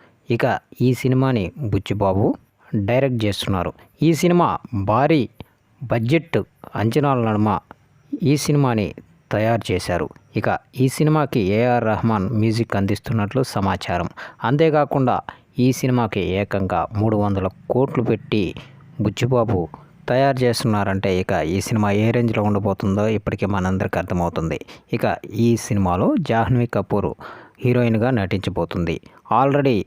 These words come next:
ఈ అమ్మడు ఎన్టీఆర్తో ఒక సినిమా చేస్తుంది. అయితే మిత్రుడు కోరిక మేరకు జాహ్నవి కపూర్ని ఎన్టీఆర్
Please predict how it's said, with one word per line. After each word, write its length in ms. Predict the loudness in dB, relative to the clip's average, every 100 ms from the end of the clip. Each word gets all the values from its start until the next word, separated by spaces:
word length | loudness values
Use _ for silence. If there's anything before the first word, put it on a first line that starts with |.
| -2
ఈ 140 | 0 0 2
అమ్మడు 380 | 2 2 2 0 -2 -8 _
ఎన్టీఆర్తో 640 | 0 2 4 4 2 0 -2 -2 -4
ఒక 180 | -2 -2 -4 -8
సినిమా 360 | -4 0 0 0
చేస్తుంది. 560 | -2 -6 -4 -4 -2 -6 -4
అయితే 300 | -4 0 0 -2 _ _ -2
మిత్రుడు 400 | -2 2 4 4
కోరిక 340 | 4 0 0 0
మేరకు 360 | 0 -2 -2 -4 -4 -18 -6
జాహ్నవి 500 | -2 0 2 0 0 -2
కపూర్ని 520 | -6 -2 -2 2 0 0 -12 _ 0
ఎన్టీఆర్ 520 | 2 4 4 4